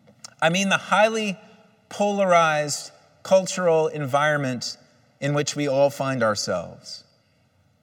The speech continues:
This polarization is fracturing churches across our nation and certainly beyond, over and over again. And we are not immune to these pressures,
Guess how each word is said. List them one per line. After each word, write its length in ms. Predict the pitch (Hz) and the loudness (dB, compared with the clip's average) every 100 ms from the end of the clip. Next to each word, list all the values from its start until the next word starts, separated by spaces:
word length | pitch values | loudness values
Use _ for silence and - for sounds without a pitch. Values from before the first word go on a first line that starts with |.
| _ _ _ _ | _ _ _ _
This 200 | 160 170 | -6 -4
polarization 960 | - - 196 185 165 151 156 165 - 156 | -6 -4 0 4 4 2 -2 -4 -6 -8
is 100 | 139 | -10
fracturing 760 | - 165 175 170 - 160 147 | -4 0 0 0 -6 -6 -8
churches 840 | 123 - 143 - 95 90 - - - _ _ _ - | -8 -6 -6 -8 -14 -14 -16 -18 -20 _ _ _ -6
across 580 | 123 - 165 170 160 - | -6 -2 0 2 0 -6
our 240 | - 147 | 2 2
nation 560 | 139 135 135 - 131 127 - | 2 -2 -4 -6 -6 -6 -8
and 160 | 123 120 | -8 -6
certainly 500 | 151 147 135 131 123 | -4 -6 -6 -6 -8
beyond, 800 | 113 120 117 110 95 87 78 - _ _ _ _ _ _ | -6 -4 -2 -2 -6 -8 -14 -20 _ _ _ _ _ _
over 500 | 151 175 170 170 160 | 2 2 2 4 4
and 240 | 147 143 131 | 2 -4 -4
over 520 | 135 147 135 135 123 | -4 -4 -2 -4 -4
again. 680 | - 113 107 101 87 85 - _ _ _ _ - - | -4 -6 -4 -6 -8 -14 -20 _ _ _ _ -20 -6
And 140 | 165 175 | -2 0
we 180 | 240 | 2
are 80 | 247 | 2
not 220 | 202 190 | 2 2
immune 400 | 185 170 196 226 | 0 0 0 0
to 100 | 208 | -2
these 220 | 165 147 - | -4 -6 -4
pressures, 600 | - 135 - 92 - | -2 -4 -4 -14 -14